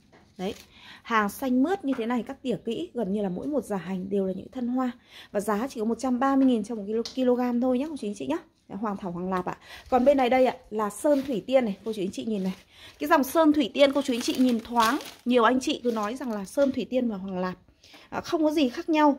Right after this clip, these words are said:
Và Sơn Thủy Tiên thì, ờ, phải là cái họng đen, nhưng mà cô chú anh chị nhìn thấy ạ. Nhìn như vậy cô chú anh chị có thể dễ dàng phân biệt được Sơn Thủy Tiên với cả Hoàng Lạp đúng không ạ?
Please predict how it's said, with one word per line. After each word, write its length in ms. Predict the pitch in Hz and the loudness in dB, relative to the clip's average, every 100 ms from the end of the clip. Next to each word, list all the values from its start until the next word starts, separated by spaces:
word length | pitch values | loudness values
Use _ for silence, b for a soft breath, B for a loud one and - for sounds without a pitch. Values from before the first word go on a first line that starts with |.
| - | -2
Và 140 | 214 | -12
Sơn 260 | 190 294 277 | 0 2 2
Thủy 140 | 247 - | 0 0
Tiên 260 | 254 254 | 2 2
thì, 220 | 226 196 180 B B B | 0 -4 -6 B B B
ờ, 420 | - 190 180 175 175 95 95 90 - | -4 0 2 2 -2 -2 -2 -2 -4
phải 160 | 233 190 | -4 -2
là 140 | 185 | 0
cái 100 | 180 | -2
họng 200 | 220 262 | -2 0
đen, 200 | 262 262 262 - | 4 2 2 -6
nhưng 120 | 247 | -4
mà 80 | 240 | -2
cô 100 | 233 | -2
chú 100 | 233 | -2
anh 80 | 202 | -2
chị 120 | - | -2
nhìn 200 | 240 208 | 0 0
thấy 140 | 190 202 | 2 0
ạ. 120 | - B B B | -2 B B B
Nhìn 200 | 262 277 | 8 8
như 100 | 302 | 8
vậy 160 | 302 285 | 4 4
cô 60 | 285 | 2
chú 60 | 262 | 2
anh 80 | |
chị 120 | 269 294 | -4 -2
có 80 | |
thể 160 | 277 208 | 0 0
dễ 180 | 208 294 | 0 -2
dàng 200 | 294 247 | -2 -2
phân 220 | 302 277 | 0 2
biệt 180 | 254 208 | 4 2
được 220 | 196 185 | 0 -2
Sơn 220 | - 285 269 | 2 2 4
Thủy 160 | 220 | -2
Tiên 180 | 240 254 | 0 0
với 80 | 226 | 0
cả 140 | 254 175 | -4 -8
Hoàng 140 | 190 | -6
Lạp 260 | 185 185 - | -2 -2 -2
đúng 80 | 196 | 0
không 80 | |
ạ? 100 | 262 | 0